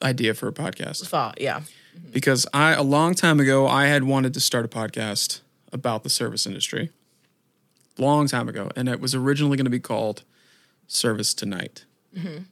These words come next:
Speaker 1: And it's gonna be styled like a late night talk
Speaker 2: Late show.
Speaker 1: show.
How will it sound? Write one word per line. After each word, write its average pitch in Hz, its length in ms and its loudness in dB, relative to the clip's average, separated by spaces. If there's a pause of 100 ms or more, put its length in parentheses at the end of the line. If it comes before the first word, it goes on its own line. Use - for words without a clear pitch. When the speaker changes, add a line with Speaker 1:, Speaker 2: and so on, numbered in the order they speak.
(560)
Speaker 1:
And 71 100 -4
it's - 100 -2
gonna 120 140 -2
be 107 260 -4 (520)
styled 143 540 4
like 131 140 0
a 110 60 0
late 113 280 -2
night 104 420 -6 (960)
talk 117 140 -4
Speaker 2:
Late 107 80 -4
show. - 120 2
Speaker 1:
show. 98 120 0